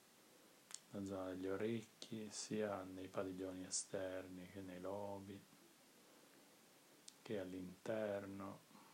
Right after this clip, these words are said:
Proviamo a sentire anche l'interno degli orecchi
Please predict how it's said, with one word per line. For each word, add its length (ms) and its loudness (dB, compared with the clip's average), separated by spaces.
Proviamo 380 2
a 20 -2
sentire 420 0
anche 420 -2
l'interno 880 0
degli 160 -6
orecchi 720 -8